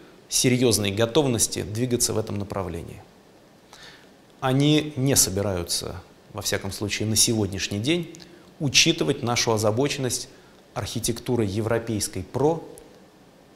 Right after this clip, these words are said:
на данном этапе. Нас лишь убеждают, что их планы не направлены против России. Причем,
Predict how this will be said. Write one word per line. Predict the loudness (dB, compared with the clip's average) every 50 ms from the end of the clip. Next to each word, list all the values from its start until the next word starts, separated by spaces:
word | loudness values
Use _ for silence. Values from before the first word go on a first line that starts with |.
| -20 -20 -20 -20 -20 -20 -18 -10
на | -8 -4
данном | -2 -2 -2 -2 -2 -4 -6
этапе. | -8 -10 -14 -14 -16 -20 -20 -20 -20 -20 -20 -20 -20 -20 -20 -20 -20 -20 -20 -20 -20 -20 -20 -20 -20 -20 -20 -20 -20 -20 -20 -20 -20 -20 -20 -20 -20 -20 -20 -20 -14 -6
Нас | 2 6 6 6 6 6
лишь | 6 4 4 4
убеждают, | 4 4 4 4 4 6 8 8 8 8 6 4
что | 2 2 0 0 0 0 2 2
их | 2 2 0 -2 -2 -2 0
планы | 2 6 8 8 8 8 6 4 4 2 2 0 -2 -8 -14 -16 -12
не | -4 0 2 2 4
направлены | 2 2 2 4 4 6 6 6 4 2 0 -2
против | -2 -4 -4 -4 -4 -6 -4
России. | -4 -2 -2 -2 -2 -4 -4 -8 -12 -14 -16 -18 -20 -20 -20 -20 -20 -20 -20 -20 -20 -10
Причем, | -8 -4 -2 2 4 4 4 4 2 0 -2 -4